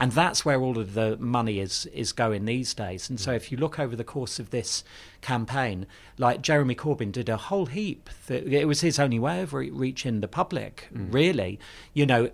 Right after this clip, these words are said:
Speaker 1: in an unmediated form. And so he put a video out on his, his, the launch of the campaign,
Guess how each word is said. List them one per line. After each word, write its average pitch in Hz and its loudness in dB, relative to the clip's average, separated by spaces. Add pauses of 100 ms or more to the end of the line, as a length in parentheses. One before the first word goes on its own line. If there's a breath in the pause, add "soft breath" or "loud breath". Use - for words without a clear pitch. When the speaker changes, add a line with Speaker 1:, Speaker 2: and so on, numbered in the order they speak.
Speaker 1:
in 127 4
an 127 4
unmediated 127 2
form. 180 -2
And 123 -2
so 135 -4
he 123 -4
put 139 -6
a 143 -4
video 117 -2
out 113 -2
on 107 0
his, 113 -2
his, - -6 (100)
the 113 2
launch 131 -2
of 120 -8
the 120 -6
campaign, 110 -6